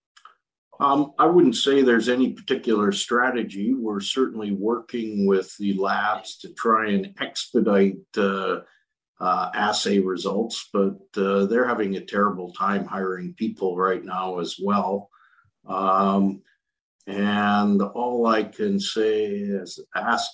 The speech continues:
everyone to be patient. Uh, you know, once we have compiled, uh, enough results that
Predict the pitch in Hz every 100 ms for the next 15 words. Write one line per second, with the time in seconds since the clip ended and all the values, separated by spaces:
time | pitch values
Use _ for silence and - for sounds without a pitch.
0 | - 110 117 107 104 98 92 101 98 113
1 | 120 - 131 156 _ _ 101 95 95 92
2 | 92 - _ _ _ 104 98 107 104 104
3 | 120 113 - 113 113 107 107 104 101 -
4 | - 104 98 110 113 113 113 107 104 101
5 | 101 101 98 98 - 104 101 - - 101
6 | 95 107 110 117 - - 98